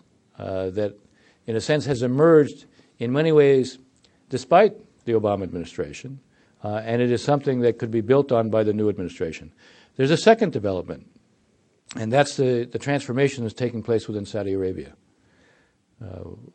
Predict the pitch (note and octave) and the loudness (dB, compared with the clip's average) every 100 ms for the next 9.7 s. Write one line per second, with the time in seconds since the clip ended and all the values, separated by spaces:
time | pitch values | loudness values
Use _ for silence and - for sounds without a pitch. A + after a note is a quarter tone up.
0 | _ _ - F#2+ F#2+ F#2+ F2+ - _ G2+ | _ _ -12 -6 -4 -4 -6 -12 _ -2
1 | C3 C3+ B2+ G#2+ A2+ A2 G#2 G2+ _ _ | 0 2 0 4 8 8 4 -2 _ _
2 | _ _ _ _ A2 G2 F#2 G2+ A2 - | _ _ _ _ -14 -10 -10 -12 -14 -18
3 | A2 G#2 B2+ A#2 G#2+ G#2+ G2 - B2+ A#2+ | -4 2 4 4 2 0 0 -4 -4 0
4 | A2 - A#2+ A2+ G2+ G2+ A2+ A#2 A2 G2 | 0 0 -4 -2 -4 -2 -2 -2 -2 -4
5 | - G2+ G2+ A#2+ B2+ A2 A2 A2 G#2 G2+ | -4 -2 2 0 0 -8 -10 -4 -2 0
6 | G#2+ G2 A2 A2+ G#2 F#2+ F2 - G#2 G#2 | -2 -2 -4 -4 -8 -12 -8 -4 -2 -2
7 | G2 G2 F#2+ G2 F#2+ F2 F#2 - F2 D2+ | -4 -6 -6 -6 -8 -8 -10 -10 -10 -10
8 | - - _ _ _ _ _ _ _ _ | -18 -20 _ _ _ _ _ _ _ _
9 | F#2+ F#2 - A#2+ A2 A2+ | -14 -12 -6 -2 -2 -4